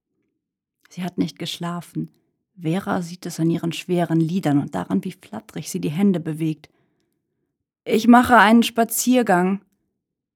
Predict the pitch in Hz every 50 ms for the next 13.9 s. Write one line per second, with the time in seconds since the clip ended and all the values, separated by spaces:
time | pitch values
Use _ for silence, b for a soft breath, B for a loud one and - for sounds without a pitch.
0 | _ _ - 170 165 - - 185 185 180 175 180 190 180 180 180 175 180 180 -
1 | - _ _ _ _ _ _ _ _ _ _ _ _ - 247 240 240 220 220 233
2 | 233 247 247 220 220 214 - 233 233 233 233 - - - _ _ _ _ _ _
3 | _ _ _ _ _ _ _ _ _ _ _ _ _ _ _ _ _ _ _ _
4 | _ _ _ _ _ _ - 143 147 156 170 175 - 175 175 180 165 160 - -
5 | - 175 170 165 165 - 190 180 180 175 - 185 170 - - 196 196 185 170 b
6 | b b b b b b _ - 185 196 202 202 202 180 180 180 180 170 - -
7 | 208 214 214 190 185 160 170 175 175 214 202 175 170 160 160 170 175 180 220 208
8 | 214 - 170 156 175 180 - 220 202 - - 208 202 - - 185 180 160 160 160
9 | - - 196 190 190 175 - 180 175 - 160 - - - - 185 190 180 - -
10 | 185 165 - - 202 202 202 - 185 175 180 - - - - 180 180 185 180 175
11 | - - 190 180 175 180 b b b b b b b b - - - - 196 196
12 | 185 185 175 180 175 175 - - - - 185 175 - - 180 - - - 196 196
13 | 190 190 185 - - - 202 - - - 170 156 - 175 - - - _ _